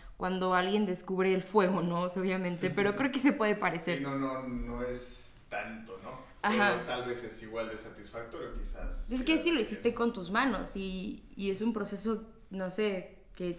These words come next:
Speaker 1: que embriaga, entonces está
Speaker 2: Y es, y es en todo, es decir, o sea, podemos hablar en este caso de la cocina, podemos hablar de las bebidas alcohólicas, pero es con todo, es con el arte, es con la música, es con la ciencia, es con cualquier disciplina que a ti te guste, que quieras experimentar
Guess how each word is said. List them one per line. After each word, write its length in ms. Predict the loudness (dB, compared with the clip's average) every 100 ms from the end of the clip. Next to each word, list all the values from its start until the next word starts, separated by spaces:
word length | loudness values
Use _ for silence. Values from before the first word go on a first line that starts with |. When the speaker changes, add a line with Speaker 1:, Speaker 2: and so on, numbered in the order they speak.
| -6
Speaker 1:
que 220 | 0 2
embriaga, 480 | 2 2 2 2 0
entonces 420 | -2 -4 -6 -8
está 480 | -12 -10 -8 -8 -12 -16
Speaker 2:
Y 100 | -8
es, 260 | -6 -6 -6
y 80 | -6
es 140 | -6
en 160 | -6 -6
todo, 360 | -2 0 0 -4
es 80 |
decir, 520 | -8 -10 -10 -12 -14 -20 -20 -20
o 80 | -12
sea, 320 | -4 -4 -2
podemos 320 | -4 -4 -4
hablar 200 | -8 -6
en 60 | -6
este 160 | -8 -8
caso 260 | -10 -8
de 80 | -8
la 160 | -8 -8
cocina, 840 | -12 -12 -12 -12 -8 -4 -4 -4
podemos 320 | -6 -10 -12
hablar 280 | -12 -10 -10 -10
de 40 |
las 160 | -12 -12
bebidas 320 | -12 -10 -12
alcohólicas, 760 | -12 -10 -8 -8 -8 -8 -8 -8 -16 -20 -14
pero 120 | -8
es 80 | -8
con 240 | -8 -10 -10
todo, 340 | -10 -10 -12
es 80 | -16
con 240 | -20 -20 -18
el 160 | -12
arte, 380 | -8 -8 -10 -16
es 80 | -18
con 160 | -20 -20
la 80 |
música, 560 | -16 -12 -12 -14 -16 -16
es 60 | -14
con 140 | -14
la 100 | -14
ciencia, 560 | -14 -12 -12 -12 -12 -14 -16 -20 -20
es 80 | -16
con 160 | -10 -8
cualquier 340 | -8 -6 -6
disciplina 640 | -6 -8 -10 -12 -10 -8 -8
que 80 | -12
a 120 | -16
ti 100 | -16
te 220 | -12 -10
guste, 340 | -10 -10 -12 -16
que 120 | -14
quieras 280 | -8 -8 -8
experimentar 880 | -12 -14 -14 -14 -16 -18 -16 -16